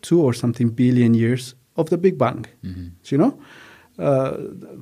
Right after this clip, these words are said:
Speaker 1: all the dust come from the stars and, like, all that thing is so fascinating.
Speaker 2: Yeah.
Speaker 1: And so that means this moment that me and you chatting, or whomever is listening to this, looking at it, what you look, everything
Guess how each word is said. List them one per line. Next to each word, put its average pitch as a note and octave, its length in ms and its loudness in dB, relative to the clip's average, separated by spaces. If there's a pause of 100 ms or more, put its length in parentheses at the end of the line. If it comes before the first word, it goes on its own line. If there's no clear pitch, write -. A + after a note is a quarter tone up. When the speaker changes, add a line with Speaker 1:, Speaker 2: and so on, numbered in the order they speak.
(140)
Speaker 1:
all D3 180 8
the C#3 120 6
dust A#2+ 360 0
come A#2+ 180 0
from A#2+ 200 2
the A#2 80 -2
stars A#2 540 0
and, B2 160 0
like, - 200 -12
all E3 220 -4
that C#3+ 240 -12
thing D3+ 140 -10
is C#3+ 100 -10
so - 180 -2
fascinating. C#3+ 600 0
Speaker 2:
Yeah. F#2 100 -8 (640)
Speaker 1:
And D#3 260 2 (120)
so G#3 480 4
that F3+ 160 -2
means F3+ 180 -2
this A#3+ 240 0
moment D3 480 2 (280)
that E3 220 -2
me G3+ 180 4
and E3 120 6
you C#3 80 0
chatting, C3+ 480 -4 (440)
or D3+ 260 6
whomever F3+ 460 -2
is D#3 200 -2
listening D#3 400 2
to C3 140 -2
this, A#2+ 260 -4 (320)
looking D#3 300 2
at C3+ 160 2
it, C3+ 160 -2
what E3+ 240 2
you E3 80 4
look, C#3 260 0 (160)
everything D#3 560 -2